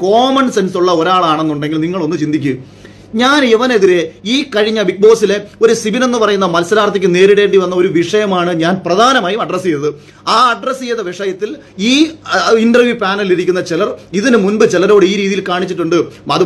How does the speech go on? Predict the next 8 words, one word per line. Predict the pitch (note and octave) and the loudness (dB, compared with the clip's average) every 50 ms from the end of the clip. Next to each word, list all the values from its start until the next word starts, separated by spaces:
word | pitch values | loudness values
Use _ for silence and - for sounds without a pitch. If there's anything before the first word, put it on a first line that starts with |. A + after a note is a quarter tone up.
| D#3+ D3+ | 0 0
മത്സരാർത്ഥികളോട് | C#3+ C#3+ F#3 F3+ F3 E3+ E3+ G3 F#3 F#3+ F#3+ F#3+ F#3+ G3 | -2 0 0 2 2 2 2 2 4 4 6 4 4 2
കാണിച്ചിട്ടുണ്ട്, | G3 G3 G3+ G3 A3 - A3 G#3+ G#3+ D4+ B3+ - - C#3 | 2 0 -4 -6 -6 -6 -6 -4 -4 -4 -6 -6 -6 -4
അത് | D#3 D#3+ F3 D#3 D3+ | -4 -2 -2 -2 -2
അവിടെ | D#3 E3 D3+ D3 | -2 0 0 2
വരാൻ | D3 F3 F#3 F3+ D#3+ E3+ | 2 2 2 2 2 2
ആഗ്രഹിച്ചവരോട് | E3 F3+ F#3 F#3+ G3 G3 G3 G3 G3+ G3+ G#3+ | 4 4 4 4 4 2 4 4 4 2 0
കാണിച്ചിട്ടുണ്ട്. | G3+ G3+ G#3 G3 G3+ B3 A#3+ A3+ G#3 - - - - - - - - - B3 | -2 -4 -4 -6 -6 -2 0 2 2 0 0 -8 -18 -20 -20 -12 -8 -4 0
ഇതല്ലേ | - - G3 A3+ A#3+ | 2 2 2 4 2